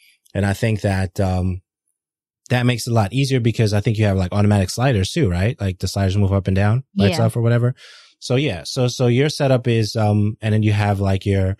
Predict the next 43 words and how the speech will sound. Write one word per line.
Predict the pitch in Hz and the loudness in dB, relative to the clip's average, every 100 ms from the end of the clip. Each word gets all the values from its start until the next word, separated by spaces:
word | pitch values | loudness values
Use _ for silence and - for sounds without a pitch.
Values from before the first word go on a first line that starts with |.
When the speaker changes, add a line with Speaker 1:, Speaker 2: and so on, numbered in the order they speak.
| - _ | -10 _
Speaker 1:
your | 98 95 | -4 2
built-in, | 110 107 107 104 104 101 | 2 2 2 0 -4 -6
your | 107 98 | -2 0
V | 95 107 | 2 2
S | 101 | 2
T | 107 | -4
plugins | - 131 127 113 | 0 2 2 2
that | 101 | 0
are | |
built | 90 95 90 | 0 -2 0
in, | 143 131 | 0 2
like | 113 95 | 2 0
your | 92 | -2
de-esser | 95 110 120 120 | 0 0 0 0
and | 117 | 0
all | 110 | 2
that | 107 | 0
stuff | 113 | 0
that's | 104 | -2
built | 98 104 107 | 0 0 0
into | 98 | 0
your | 101 98 113 - | 0 -2 -4 -4
unit | 107 107 104 | 0 0 0
and | 104 | -2
stuff | 113 | -4
like | 101 | -4
that. | 107 104 107 - - - - | -2 -2 -4 -12 -20 -20 -6
So | 107 | -4
for | 113 | -2
those | 101 135 165 - | 2 2 2 2
who | 147 | 2
are | 120 | 4
not | 117 117 92 | 2 0 -2
ready | 113 110 101 | -2 -2 -2
to, | 110 101 98 | -2 0 0
um, | 92 92 90 98 - | -2 -2 -2 -6 -4
to | 120 | 0
invest, | 101 90 110 101 - - _ _ _ | 0 2 2 0 -4 -16 _ _ _
uh, | 101 98 | -2 0
that | 92 98 | 2 2
amount, | 95 104 110 98 - _ _ - | 2 2 2 0 -6 _ _ -8
um, | 95 90 90 90 - | -2 0 0 -4 -6
into | 120 110 101 107 101 92 90 92 | -2 -2 -2 -2 0 2 0 -2